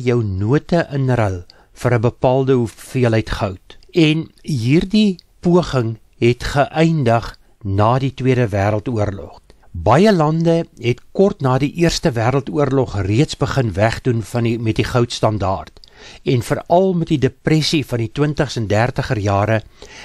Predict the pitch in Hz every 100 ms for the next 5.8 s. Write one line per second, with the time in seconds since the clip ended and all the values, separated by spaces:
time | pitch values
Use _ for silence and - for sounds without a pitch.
0 | - - 113 135 - 123 120 143 147 -
1 | - 123 139 113 123 147 135 - 156 156
2 | 117 120 127 123 - _ - 104 117 139
3 | 107 104 110 101 95 92 - 82 - -
4 | 180 185 - 185 170 156 151 151 - 127
5 | 135 - 151 156 - 127 135